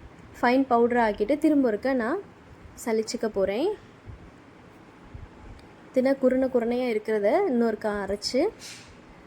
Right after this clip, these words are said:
இந்த மாதிரி நம்ம திரும்ப ஒருக்கா சலிச்சுக்கலாம். குழந்தைங்களுக்கு சிறுதானியத்துல எந்த ஸ்நாக்ஸும் செஞ்சு கொடுத்ததில்ல அப்படின்றவங்க இந்த மாதிரி சிறுதானியத்துல லட்டு, ஆ, இந்த மாதிரி செஞ்சு கொடுங்க.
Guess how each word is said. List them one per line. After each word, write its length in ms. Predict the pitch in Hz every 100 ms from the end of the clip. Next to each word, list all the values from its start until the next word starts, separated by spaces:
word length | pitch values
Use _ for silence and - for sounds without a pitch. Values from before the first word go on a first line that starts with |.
| - - -
இந்த 220 | 254 269 285
மாதிரி 320 | 220 202 262
நம்ம 340 | 247 202 277 392 -
திரும்ப 300 | 269 285 262
ஒருக்கா 200 | 208 254 254
சலிச்சுக்கலாம். 720 | 202 208 - 214 190 190 311 381 - - - - - - _ _ -
குழந்தைங்களுக்கு 640 | 262 311 370 302 247 247 269
சிறுதானியத்துல 680 | 262 262 269 240 208 233 247
எந்த 280 | 208 233 277
ஸ்நாக்ஸும் 380 | 247 220 226 254
செஞ்சு 220 | 220 214 226
கொடுத்ததில்ல 680 | 214 208 214 196 196 208 190
அப்படின்றவங்க 800 | - 190 202 190 190 185 202 320 - - -
இந்த 240 | 262 294
மாதிரி 320 | 285 247 277 277
சிறுதானியத்துல 800 | 240 247 240 220 208 214 247 214
லட்டு, 440 | 185 190 240 254 -
ஆ, 300 | 202 208 202
இந்த 160 | 214 208
மாதிரி 300 | 208 233 208
செஞ்சு 200 | 202 226
கொடுங்க. 480 | 214 190 190 214